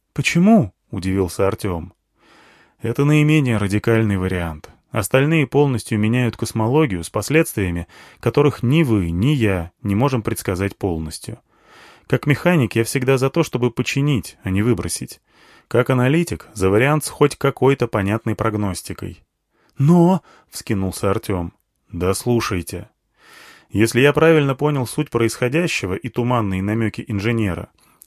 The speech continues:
что бы мы ни выбрали, все причинно-следственные векторы в какой-то момент сойдутся в одной точке. В точке локуса этой системы. С наименьшими потерями мы придем туда, сохраняя текущий статус.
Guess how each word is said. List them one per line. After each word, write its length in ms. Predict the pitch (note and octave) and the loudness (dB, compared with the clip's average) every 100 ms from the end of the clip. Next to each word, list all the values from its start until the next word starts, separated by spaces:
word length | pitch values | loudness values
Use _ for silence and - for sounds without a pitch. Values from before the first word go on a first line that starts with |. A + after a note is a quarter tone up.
| - | -4
что 160 | - | 0
бы 140 | E3 D#3 | 2 2
мы 100 | D3+ | 2
ни 80 | D3 | 2
выбрали, 540 | F#3 D#3+ F#2+ E2+ - | 2 2 0 -4 -12
все 220 | - - D#3 | -10 -2 0
причинно-следственные 1040 | C3+ C3 D#3 C3+ - D3 - A#2+ A#2+ A#2+ | 0 -2 -2 -4 0 -2 -2 -6 -2 -2
векторы 460 | C3+ F3 - A#2+ - - - | -2 -4 -6 -8 -10 -20 -20
в 100 | _ | _
какой-то 340 | - D3+ D#3 C3+ | -2 2 2 2
момент 320 | C3+ D#3 E3+ | 2 0 0
сойдутся 480 | - G2 A#2 - G2+ | -2 0 -2 -2 -4
в 40 | |
одной 260 | F#2 G2 G2+ | -2 -2 -2
точке. 500 | - F2+ - A2+ A2 _ _ _ _ | -4 -6 -6 -12 -16 _ _ _ _
В 80 | - | -4
точке 360 | D3 D#3+ - C3 | 0 0 2 2
локуса 420 | C3+ D3+ A#2+ - | 2 0 -2 -2
этой 300 | - A2 A2+ | -4 -4 -4
системы. 680 | - G#2+ - G2 D#2+ E2+ _ _ _ _ _ | -4 -8 -4 -4 -4 -10 _ _ _ _ _
С 100 | - | 0
наименьшими 500 | A#2 D3+ F3+ D3+ D3 | 2 2 0 0 0
потерями 540 | D3+ C#3 F#3+ E3 G2+ | 0 2 2 2 0
мы 160 | F2+ C3 | -2 -2
придем 340 | C3+ C3 C#3+ | -2 0 -2
туда, 340 | B2+ B2+ D#3 D#3 | -2 -2 0 0
сохраняя 580 | A2+ - G#2 B2+ C#3 | -4 -6 -4 -2 -2
текущий 440 | A#2+ - B2 - A#2 | -4 -6 -6 -4 -6
статус. 580 | - A#2+ G#2+ - - | -4 -2 -2 -6 -14